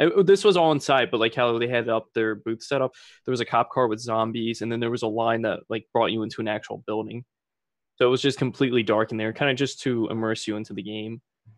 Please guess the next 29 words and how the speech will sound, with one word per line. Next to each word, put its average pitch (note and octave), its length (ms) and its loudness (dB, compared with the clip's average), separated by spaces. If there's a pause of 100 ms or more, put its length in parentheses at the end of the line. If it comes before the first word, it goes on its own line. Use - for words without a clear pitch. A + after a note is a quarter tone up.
(320)
Um, G#2+ 280 0
so - 120 0
yeah, A#2+ 120 4
I A#2 80 2
couldn't C3 200 -2
tell A2 140 -2
you G#2+ 100 -2
how A2+ 100 -2
long A2 180 -2
that G#2+ 140 -4
was, A2 180 -2
but A2+ 140 -4
if A2+ 120 -2
I A#2+ 60 2
were A2+ 100 0
to G#2+ 60 -4
guess, G#2+ 260 -2
a - 40 -10
couple G#2 300 -8
hours, G#2+ 320 -4
because C#3+ 260 2 (240)
a C3 60 -6
lot D#3+ 160 6
of F3+ 60 2
the E3+ 60 4
lines C#3 380 2
actually A2+ 280 -4
had, A2 260 0
like, G2+ 180 -4